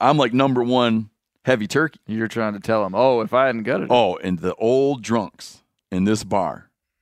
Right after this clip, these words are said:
Speaker 1: "He gutted the turkey. Have you ever? He gutted the turkey." We go back in there a couple days later, and I can hear 'em, and they're still in there. And can,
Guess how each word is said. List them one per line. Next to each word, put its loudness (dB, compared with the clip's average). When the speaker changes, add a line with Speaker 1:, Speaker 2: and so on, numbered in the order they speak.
Speaker 1:
"He -4
gutted -2
the 0
turkey. -8
Have 0
you -2
ever? 0
He 0
gutted 0
the -4
turkey." -4
We 2
go 2
back 2
in 4
there 4
a 2
couple 2
days 2
later, 2
and 2
I 4
can 0
hear 4
'em, 2
and 0
they're 2
still -2
in 4
there. -2
And 0
can, 0